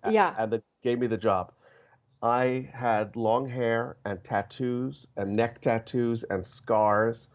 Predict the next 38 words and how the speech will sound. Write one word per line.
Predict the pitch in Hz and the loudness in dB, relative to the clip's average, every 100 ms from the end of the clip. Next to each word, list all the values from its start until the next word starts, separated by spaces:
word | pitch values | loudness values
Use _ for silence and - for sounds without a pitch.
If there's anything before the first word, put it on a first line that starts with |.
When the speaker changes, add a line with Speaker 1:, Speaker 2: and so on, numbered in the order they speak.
| - - - - | -20 -20 -8 -2
Speaker 1:
and | 101 | 2
I | 101 | 4
was | 101 104 | 2 0
an | 101 | -2
ex-con, | - - - - 123 113 113 113 113 - _ - | -4 -4 -14 -4 0 2 2 -2 -6 -14 _ -8
and | 107 104 | -2 0
I | |
was | 101 - | 0 -2
smoking | - 131 123 120 120 113 - | -8 0 0 0 -2 -4 -4
and | 104 92 | -8 -6
drinking | 110 117 117 110 110 | -4 -4 -2 -4 -2
and, | 101 | -4
and | 95 107 | -4 -4
snorting | - 123 110 113 | -8 0 2 2
coke, | 104 113 104 104 - | 0 2 2 2 -2
and | 98 | -2
I | |
had | 98 95 | 0 0
a | 95 | -2
stunt | - - 117 120 | -10 -6 -2 -2
fight, | - 120 113 117 _ - - | -2 0 0 -2 _ -20 -4
and | 107 | 0
I | 98 | 2
got | 104 - | 0 -2
to | 101 | -6
be | 95 87 | -10 -6
dead. | 117 107 104 104 107 _ _ - | 0 2 2 0 -6 _ _ -4
And | 113 107 | 0 2
it | 110 | 0
was | 113 | 0
Speaker 2:
My | 113 | 0
Speaker 1:
like | 110 | 0
one | 110 127 | 0 2
of | 147 | 2
Speaker 2:
God. | |
Speaker 1:
those | 131 | 0
things | - 135 113 | 0 -4 -4
where, | 113 | -8